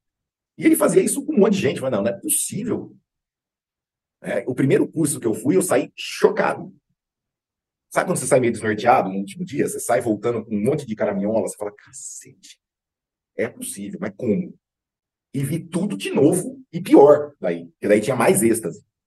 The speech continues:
Aí que a cabeça pirou, entendeu? Aí, quando ele falou que ia fazer o curso em novembro, tava eu lá de novo. Mas eu cheguei,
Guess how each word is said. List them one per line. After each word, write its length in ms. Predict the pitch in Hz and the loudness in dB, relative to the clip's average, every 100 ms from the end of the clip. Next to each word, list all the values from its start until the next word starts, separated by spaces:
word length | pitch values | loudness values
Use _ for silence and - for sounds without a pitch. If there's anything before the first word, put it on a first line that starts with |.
| _ _ _ _ _ _ _ _ _ _ - | _ _ _ _ _ _ _ _ _ _ 0
Aí 200 | 175 311 | 2 4
que 80 | |
a 80 | 440 | 2
cabeça 420 | 349 - - - - | 0 2 2 0 -6
pirou, 400 | 285 160 143 135 | 0 4 6 6
entendeu? 500 | 104 90 104 110 - _ _ _ _ _ _ _ _ _ _ - | 4 -4 -4 -4 -8 _ _ _ _ _ _ _ _ _ _ -4
Aí, 120 | - - | -2 0
quando 160 | - 370 | 4 4
ele 100 | - | 4
falou 180 | 214 170 | 2 2
que 80 | 165 | 2
ia 60 | |
fazer 180 | 135 - | 0 0
o 120 | - | -4
curso 240 | 151 156 160 | -6 -4 -2
em 20 | |
novembro, 420 | 113 131 - - | -2 0 -2 -4
tava 320 | - 214 208 175 | -2 0 0 0
eu 80 | |
lá 180 | 180 202 | 2 2
de 180 | 196 277 | 2 -2
novo. 400 | 190 165 - - | 0 0 -4 -6
Mas 120 | 120 135 | -6 -4
eu 60 | |
cheguei, 380 | - 165 202 | -4 -4 -4